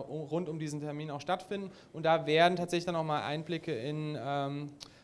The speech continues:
praktisch in die Roadmap gewährt. Da Atlassian mittlerweile auch eine Aktiengesellschaft ist, kommen nochmal ein paar andere, äh, Verpflichtungen auch, äh, damit einher, was das angeht. Eine allerletzte Frage kann ich vielleicht gerade noch so zulassen, ohne dass Jimena mir, äh, hin in den Allerwertesten tritt.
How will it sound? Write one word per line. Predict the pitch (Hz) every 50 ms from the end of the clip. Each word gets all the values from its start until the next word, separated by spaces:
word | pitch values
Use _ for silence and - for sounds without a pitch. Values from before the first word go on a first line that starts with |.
| - -
praktisch | - 151 143 - 147
in | 139 147 170
die | 165
Roadmap | 165 151 151 160 165 160 160 151 151 156
gewährt. | - 147 127 131 135 135 151 175 214 226 - - - - - - - - - - -
Da | - 147 156
Atlassian | 165 160 160 170 180 - 208 202
mittlerweile | 196 185 196 175 175 170 170
auch | 165
eine | 165 175 147
Aktiengesellschaft | 135 202 - - 226 214 202 190 196 196 196 196 208 202 -
ist, | 175 208 208 - - -
kommen | - 190 190 190
nochmal | 190 185 185 180 180 180
ein | 175
paar | 180 180 175 170 123
andere, | 151 170 190 202 208 202 196 190 170 175 175 175 170 170 170 165 170 - 151 165 165
äh, | 160
Verpflichtungen | - 170 151 - 180 185 185 185 - 180 160 151
auch, | 120 127 135 135 - -
äh, | 139 143 143 135 135 143 143
damit | 143 143 147 147 117
einher, | 107 135 139 143 139 143 143 143
was | 135 131 131 -
das | 147 135
angeht. | - 107 131 131 123 123 123 - - - - - - - - - - - - - _ _ - _ -
Eine | 147 175 233 269 269 285 - -
allerletzte | 190 190 214 247 233 226 226 220 220 - 202
Frage | - - 180 185 220 214
kann | 196 196 202 196
ich | 190 190
vielleicht | - 190 185 180 190 185 -
gerade | - 165 175 208 - -
noch | 233
so | 214 - 220 208
zulassen, | - - 226 226 214 202 202 202 202
ohne | 139 180 196 202 190
dass | 185 185 180 180 -
Jimena | - 175 170 170 175 185 185 180
mir, | 175 170 170 170
äh, | 165 165 170 165 139 156 160 160 160 160 160
hin | 170 185 185 -
in | 156 165
den | 165 196 -
Allerwertesten | 147 160 160 156 160 175 185 180 180 - - 170 143
tritt. | 143 156 190 - - -